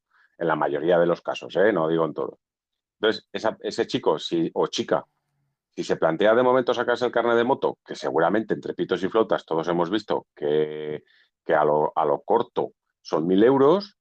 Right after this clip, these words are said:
eh, pues, pues es que yo creo que se le van las ganas. Y si luego tienes que empezar a comprarte una moto, dentro de dos años sacarte el otro, no sé qué, eh, dice, "A ver, eh,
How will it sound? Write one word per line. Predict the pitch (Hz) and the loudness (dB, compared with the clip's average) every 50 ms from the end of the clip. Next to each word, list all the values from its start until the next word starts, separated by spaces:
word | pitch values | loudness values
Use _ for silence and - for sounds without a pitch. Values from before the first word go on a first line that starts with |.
| _ _ _ _ _ _ _ _ _ - - - | _ _ _ _ _ _ _ _ _ -18 -14 -10
eh, | - 50 50 57 62 58 60 65 _ | -8 -6 -4 -4 -4 -4 -6 -8 _
pues, | - 82 76 76 73 73 76 76 76 73 71 67 - - _ | -2 0 0 0 0 0 -2 -4 -4 -6 -8 -12 -14 -6 _
pues | 82 80 73 67 - | 0 0 0 -2 -4
es | 76 - | -12 -8
que | - - 90 90 92 92 90 | -4 0 2 4 4 4 4
yo | 90 87 | 4 2
creo | 90 92 | 2 2
que | 92 98 | 0 0
se | 90 95 | 2 2
le | 98 98 | 4 4
van | 101 120 | 4 4
las | 131 110 85 | 2 2 2
ganas. | 82 107 98 92 - - - _ | 0 0 0 0 -2 -6 -8 _
Y | - 104 | -6 -6
si | 95 - 90 | -4 -2 2
luego | 85 90 95 104 113 110 | 4 4 6 6 4 4
tienes | 113 117 113 117 113 - | 4 2 2 2 0 0
que | - | -2
empezar | 117 104 107 110 - - 131 113 - | -2 0 -2 -2 0 0 0 0 0
a | - 90 | -4 -4
comprarte | - 82 80 80 90 85 - 104 | -2 -2 -2 -2 -2 -2 -2 0
una | 101 101 | 0 2
moto, | 107 123 123 - 76 69 - | 2 0 0 0 -2 -4 -2
dentro | - 131 101 101 95 - 101 101 | 0 2 2 2 2 2 2 2
de | 104 104 | 2 2
dos | 98 101 101 101 _ _ _ _ _ _ _ _ _ _ _ _ _ _ - 104 110 | 2 0 0 -4 _ _ _ _ _ _ _ _ _ _ _ _ _ _ -8 -4 -2
años | 107 104 107 107 104 | 0 0 0 0 -2
sacarte | 107 101 - 104 92 - 101 | -2 -2 -2 -2 -2 0 0
el | |
otro, | 113 117 - - | 0 0 0 -4
no | 85 80 | -6 -6
sé | 85 82 | -6 -4
qué, | - 101 104 | -2 0 0
eh, | 90 87 90 95 98 98 101 104 110 131 131 - _ _ _ _ _ - | 0 0 -2 -2 -4 -2 -2 0 0 -2 -2 -6 _ _ _ _ _ -8
dice, | 85 78 82 78 - | -6 -4 -2 -2 0
"A | - 73 | 2 2
ver, | 80 92 85 - _ - - | 2 2 2 0 _ -12 -12
eh, | 73 | -12